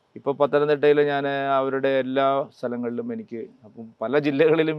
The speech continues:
ഇത് ഇങ്ങനെയുള്ള തെരഞ്ഞെടുപ്പ് കാരണം. പക്ഷേ വയനാടിനെ സംബന്ധിച്ച് നേരത്തെ പരിചയം ഉണ്ടായിരുന്ന ഒരു സ്ഥലത്ത് പോകുന്നു, അല്ലെങ്കിൽ ഉണ്ടായിരുന്ന ഒരു സ്ഥലത്ത് പോകുന്നതുകൊണ്ട് വല്ലാത്തൊരു ടച്ചിങ് ഇലക്ഷനാണ്. ഇത്രയും ഇലക്ഷൻ മത്സരിച്ചപ്പോഴും ഇത്രയും ഒരു വികാരപരമായിട്ട് അതിനെ, ഏഹ്, ആളുകളും കാണുന്നുണ്ടായിട്ടില്ല,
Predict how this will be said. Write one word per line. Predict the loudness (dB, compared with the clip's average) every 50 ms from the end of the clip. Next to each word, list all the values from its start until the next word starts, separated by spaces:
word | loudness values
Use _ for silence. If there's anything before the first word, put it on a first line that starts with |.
| -6 -6
ഇത് | -4 -4 -4 -4
ഇങ്ങനെയുള്ള | -4 -4 -4 -4 -4 -4 -4 -4
തെരഞ്ഞെടുപ്പ് | -4 -4 -4 -6 -6 -6 -6 -4 -4
കാരണം. | -2 -4 -4 -6 -10 -12 _ _ _ _ _ _ _ _ _
പക്ഷേ | -6 -2 0 4 6
വയനാടിനെ | 6 6 6 6 6 4 6 4 2 4 2
സംബന്ധിച്ച് | 0 0 0 -2 -2 -4 -4 -2 0 2
നേരത്തെ | 4 4 4 2 4 6 6 8 8 6 4 2
പരിചയം | 2 2 4 6 8 8 8 8
ഉണ്ടായിരുന്ന | 8 6 4 4 2 0 -2
ഒരു | 0 2
സ്ഥലത്ത് | 2 2 2 2 -2 -4 -2
പോകുന്നു, | -4 -6 -6 -6 -6 -8 -10 -12 -8
അല്ലെങ്കിൽ | -6 -4 -4 -4 -4 -6 -6 -4
ഉണ്ടായിരുന്ന | 2 6 8 8 8 8 6 4 0
ഒരു | 0 0 0
സ്ഥലത്ത് | -2 0 0 -2 -2
പോകുന്നതുകൊണ്ട് | -2 -4 -6 -6 -8 -6 -4 -4 -2
വല്ലാത്തൊരു | -2 -2 -2 -4 -4 -6 -10 -8 -8
ടച്ചിങ് | -8 -10 -10 -10 -10 -10 -10 -12 _ _ _ _ _ _ _ -10 -8
ഇലക്ഷനാണ്. | -8 -8 -8 -10 -12 -10 -10 -10 -10
ഇത്രയും | -6 -2 0 0 0 0 -2
ഇലക്ഷൻ | -4 -4 -6 -6 -10 -8 -8
മത്സരിച്ചപ്പോഴും | -8 -8 -10 -10 -12 -12 -10 -10 -10 -10 -8 -8 -8 -8 -6 -8 -10 -10
ഇത്രയും | -6 -4 -4 -2 -2 -2 -4 -4
ഒരു | -4 -4 -6 -10 _ _ _ _ _ _ _ _ -12 -10 -6 0
വികാരപരമായിട്ട് | 4 6 8 8 8 8 8 6 6 4 2 0 0 0 0 0
അതിനെ, | 0 0 -2 -2 -4 -6 -8 -10 -10 -10
ഏഹ്, | -10 -10 -8 -8 -8 -8 -8 -6 -4 -2
ആളുകളും | 0 2 2 2 2 2 2 2
കാണുന്നുണ്ടായിട്ടില്ല, | 2 2 0 -4 -6 -10 -12 -12 -10 -6 -6 -6 -6 -4 -2 0 2 2 2 0 0 0 0